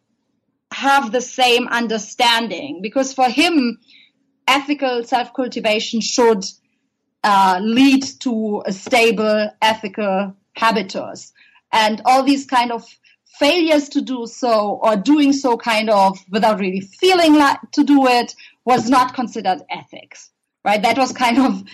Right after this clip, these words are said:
it was, it was, it was considered a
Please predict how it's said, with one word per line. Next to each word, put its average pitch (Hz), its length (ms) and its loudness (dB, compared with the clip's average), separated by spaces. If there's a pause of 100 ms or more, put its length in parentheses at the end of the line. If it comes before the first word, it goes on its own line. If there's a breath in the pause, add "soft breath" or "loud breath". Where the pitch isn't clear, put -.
(160 loud breath)
it 240 60 -12
was, 254 240 0 (100)
it 226 120 -10
was, 277 240 0
it 233 560 -8
was 269 340 0
considered 254 380 0
a 233 160 -4